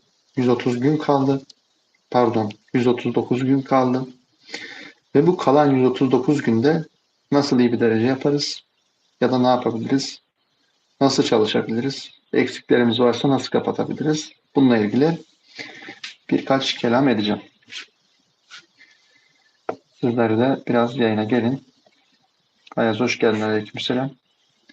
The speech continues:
Öncelikle kalan her bir günümüzün birbirinden kıymetli olduğunu bilmeniz gerekiyor. Yani bizim için şu an akan her bir saniye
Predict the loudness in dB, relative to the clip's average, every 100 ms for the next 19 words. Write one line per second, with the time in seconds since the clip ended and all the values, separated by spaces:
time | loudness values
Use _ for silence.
0 | _ -20 -20 -20 _ _ _ 2 4 4
1 | 2 2 2 2 0 -10 _ _ _ _
2 | _ _ _ _ _ 0 2 4 4 2
3 | 4 2 2 2 2 2 0 -2 -6 _
4 | _ _ 0 4 4 4 4 2 0 -8
5 | _ -8 -2 2 0 2 2 2 0 0
6 | 2 2 0 -2 -6 -6 -10 -14 -16 _
7 | _ _ _ -20 -20 -20 -20 -20 _ 0
8 | 2 0 -2 _ _ _ -6 0 0 2
9 | 0 0 0 2 2 0 -2 -4 0 0
10 | 0 0 0 0 -4 -2 0 0 0 -2
11 | -2